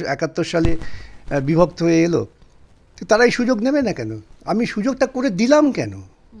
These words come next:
কেন আমি কূটনৈতিক স্তরে এটা বলতে ওদের, আহ, উপ-, ওদের এই বিশ্বাস অর্জন করতে পারলাম না যে আমরা ভারতবর্ষে সুরক্ষিত? আসুন না বাংলাদেশের মানুষ, আমরা তো বলছি না তারা অনুপ্রবেশ করে আসবেন,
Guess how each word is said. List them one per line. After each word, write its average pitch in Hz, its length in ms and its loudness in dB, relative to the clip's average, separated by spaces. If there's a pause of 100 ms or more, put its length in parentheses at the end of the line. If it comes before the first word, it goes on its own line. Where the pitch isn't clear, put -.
(1120)
কেন 160 200 2
আমি 254 240 2
কূটনৈতিক 220 600 -2
স্তরে 220 220 2
এটা 208 160 0
বলতে 185 340 0
ওদের, 196 320 4
আহ, 143 360 2
উপ-, 156 320 -4
ওদের 170 200 4
এই 170 180 4
বিশ্বাস 175 500 -2
অর্জন 185 320 0
করতে 170 260 -6
পারলাম 151 360 0
না 135 180 0
যে 135 140 0
আমরা 143 180 0
ভারতবর্ষে 135 460 -4
সুরক্ষিত? 175 480 -4
আসুন 156 280 -4
না 135 100 -6
বাংলাদেশের 107 420 -10
মানুষ, 104 240 -20 (1800)
আমরা 143 200 -2
তো 170 80 0
বলছি 160 300 0
না 208 60 2
তারা 196 180 0
অনুপ্রবেশ 202 540 0
করে 202 200 0
আসবেন, 101 420 -8